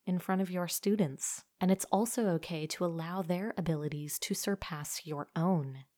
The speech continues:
The next question here says, "I only have forty-five minutes in tap class. How do I fit in improvisation with everything else that I have to teach?" First and foremost, I need you to remember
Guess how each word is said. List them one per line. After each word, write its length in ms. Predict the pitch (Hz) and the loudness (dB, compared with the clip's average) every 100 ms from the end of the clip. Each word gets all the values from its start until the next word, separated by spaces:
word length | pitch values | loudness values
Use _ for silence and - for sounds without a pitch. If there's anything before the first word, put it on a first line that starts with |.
| _ | _
The 120 | 202 | 8
next 300 | 233 269 - | 8 8 2
question 380 | - 226 - 226 | 2 2 4 2
here 360 | 214 196 180 185 | 4 2 2 0
says, 540 | - 165 156 156 - - - - | 0 -2 -2 -4 -8 -12 -6 2
"I 160 | 214 - | 2 6
only 360 | 247 294 302 | 6 6 2
have 240 | 285 - 175 | -2 0 0
forty-five 720 | - - 226 226 - 190 170 | 0 6 6 6 6 4 6
minutes 260 | 165 160 - | 2 2 2
in 100 | 180 | 2
tap 300 | 196 180 - | 2 -2 0
class. 540 | 175 - - - - _ | 0 0 -6 -8 -10 _
How 340 | - - 254 285 | -6 0 4 6
do 120 | 277 | 6
I 120 | 240 | 4
fit 300 | 233 - - | 2 2 4
in 140 | 180 | 4
improvisation 880 | 180 180 180 185 180 170 175 - 202 | 4 4 2 2 0 0 2 6 6
with 180 | 202 208 - - | 6 4 0 0
everything 680 | 254 247 277 269 277 254 - | 2 2 2 2 6 4 6
else 540 | 208 147 151 - - - - | 4 4 2 -4 -8 -8 2
that 180 | 196 - | 2 4
I 160 | 156 | -2
have 220 | 147 147 - | -2 -6 -10
to 100 | - | -4
teach?" 520 | - 208 - - - _ _ _ | 2 2 0 -6 -8 _ _ _
First 380 | - - 247 - | -4 4 4 6
and 160 | 285 269 | 6 6
foremost, 540 | 196 156 147 147 - - | 4 2 0 -4 -6 0
I 80 | 180 | 2
need 460 | 196 202 220 233 | 4 6 6 4
you 80 | 240 | 2
to 140 | 233 226 | 0 0
remember 600 | 226 208 156 147 147 | 4 4 2 -2 -4